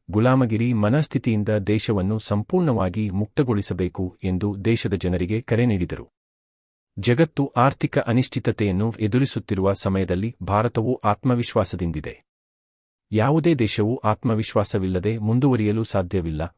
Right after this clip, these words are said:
ಭಾರತದ ಪ್ರತಿಯೊಂದು ವಲಯವೂ ವಸಾಹತುಶಾಹಿ ಮನಸ್ಥಿತಿಯನ್ನು ತೊರೆದು ಹೊಸ ಸಾಧನೆಗಳನ್ನು ಮಾಡುತ್ತಿದೆ ಎಂದು ಹೇಳಿದರು.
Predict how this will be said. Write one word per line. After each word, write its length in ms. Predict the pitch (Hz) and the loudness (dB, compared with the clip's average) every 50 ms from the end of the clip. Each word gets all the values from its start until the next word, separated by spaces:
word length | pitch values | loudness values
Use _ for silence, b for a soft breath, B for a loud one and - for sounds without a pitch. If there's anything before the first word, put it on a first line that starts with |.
| - 90 | -6 0
ಭಾರತದ 440 | 101 107 117 131 - - 123 117 | 2 2 2 2 0 0 -2 -2
ಪ್ರತಿಯೊಂದು 580 | 101 - 107 104 - - 123 120 120 123 113 104 | 0 0 -2 -4 0 0 0 0 2 0 2 2
ವಲಯವೂ 460 | 95 90 95 92 90 90 98 101 - - | 2 2 2 2 0 0 -2 -4 -4 -4
ವಸಾಹತುಶಾಹಿ 840 | 92 95 - 131 123 123 120 - 107 - - 98 92 - 123 123 | -4 -2 -2 -2 -2 -2 -2 -4 -4 -2 -2 -2 -2 0 -2 -2
ಮನಸ್ಥಿತಿಯನ್ನು 800 | 113 104 104 113 131 135 - - 120 - 104 95 90 92 98 98 | 0 0 0 2 0 0 -2 -4 -6 -2 -2 0 0 0 -2 -2
ತೊರೆದು 380 | - - 90 90 90 95 110 117 | -2 -2 -2 -2 0 -2 -2 -4
ಹೊಸ 280 | - - 110 - - | -2 -4 -4 -2 -2
ಸಾಧನೆಗಳನ್ನು 720 | 123 - - 110 104 107 113 113 104 101 92 92 92 92 95 | -4 -2 0 0 0 0 0 0 0 0 0 0 0 -2 -2
ಮಾಡುತ್ತಿದೆ 520 | 92 90 92 95 104 - - 95 82 107 | 0 0 0 -2 -2 -4 -4 -4 -2 0
ಎಂದು 420 | 117 135 135 - 110 101 101 131 131 | 0 0 0 0 0 0 2 0 0
ಹೇಳಿದರು. 460 | 120 98 85 78 - - - - | 2 0 0 -2 -4 -8 -12 -12